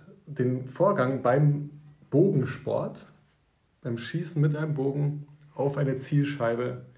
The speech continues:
wo man den Bogen zieht und man zielt, man will wirklich die Mitte treffen und schießt daneben.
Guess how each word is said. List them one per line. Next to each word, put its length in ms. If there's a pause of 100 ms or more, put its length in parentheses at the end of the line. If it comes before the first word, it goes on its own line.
(920)
wo 60
man 280 (280)
den 80
Bogen 260
zieht 540 (200)
und 180
man 160
zielt, 460
man 240
will 160
wirklich 220
die 120
Mitte 240
treffen 580 (500)
und 120
schießt 280
daneben. 680